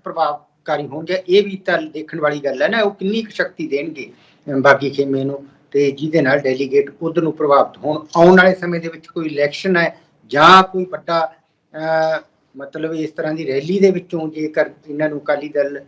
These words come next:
ਦੇ ਬਾਗੀ ਖੇਮੇ ਨੂੰ ਕਿਸੇ ਰੈਲੀ ਦੇ ਵਿੱਚ ਬਹੁਤ ਬੇਮਿਸਾਲ ਇਕੱਠ ਲੋਕਾਂ ਦਾ ਮਿਲ ਜਾਂਦਾ ਹੈ, ਉਹਦੇ ਨਾਲ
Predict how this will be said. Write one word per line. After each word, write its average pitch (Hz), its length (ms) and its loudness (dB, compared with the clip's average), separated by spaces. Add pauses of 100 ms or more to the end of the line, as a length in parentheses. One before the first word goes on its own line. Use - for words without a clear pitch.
(160)
ਦੇ 147 140 -4
ਬਾਗੀ 113 340 -8
ਖੇਮੇ 151 340 -4
ਨੂੰ 147 140 -6 (360)
ਕਿਸੇ 156 400 0 (100)
ਰੈਲੀ 135 260 4
ਦੇ 165 100 4
ਵਿੱਚ - 140 -2
ਬਹੁਤ 208 440 6
ਬੇਮਿਸਾਲ 170 680 0
ਇਕੱਠ 156 340 -6
ਲੋਕਾਂ 151 380 -8
ਦਾ 156 80 -4
ਮਿਲ 131 180 -12
ਜਾਂਦਾ 147 320 -8
ਹੈ, 131 180 -6 (640)
ਉਹਦੇ 208 260 6
ਨਾਲ 165 380 6